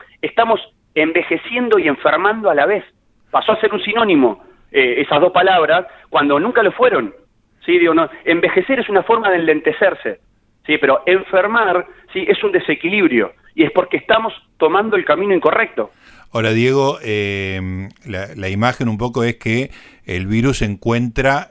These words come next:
Speaker 2: en algunos, en algunas personas un terreno fértil.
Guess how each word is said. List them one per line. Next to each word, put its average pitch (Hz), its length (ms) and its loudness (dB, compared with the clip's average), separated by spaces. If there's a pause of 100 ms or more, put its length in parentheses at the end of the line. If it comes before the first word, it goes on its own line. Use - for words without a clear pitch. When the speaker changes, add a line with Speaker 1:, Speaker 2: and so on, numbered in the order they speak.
(100)
Speaker 2:
en 87 160 -10
algunos, 110 800 -4
en 87 160 -12
algunas 101 380 -4
personas 117 680 -2 (100)
un 117 180 -2
terreno 113 420 0
fértil. 80 640 -8